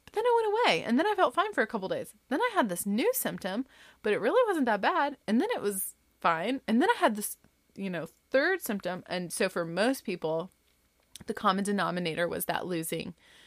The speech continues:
the sense of taste and smell. And so what this Redditor said, which is what stuck in my mind, is that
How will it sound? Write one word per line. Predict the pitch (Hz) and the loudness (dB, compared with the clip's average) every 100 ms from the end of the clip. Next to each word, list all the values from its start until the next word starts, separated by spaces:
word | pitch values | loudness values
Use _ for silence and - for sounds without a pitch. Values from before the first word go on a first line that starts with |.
| _ _ - | _ _ -4
the | |
sense | 175 170 151 | 0 0 0
of | 160 | -4
taste | - 156 - | -4 -4 -4
and | 170 | -6
smell. | - 185 156 | 0 2 2
And | - 185 | 0 0
so | 196 | 2
what | 175 - | 2 2
this | 175 - | 0 0
Redditor | 175 180 185 170 160 | 4 4 4 2 2
said, | - 190 151 | 2 4 4
which | 147 - 160 | 2 -2 -4
is | 170 | -4
what | - | -2
stuck | - 160 170 | 0 -2 -4
in | |
my | 151 | -6
mind, | 156 160 156 | -4 -4 -4
is | |
that | 160 165 | -2 -2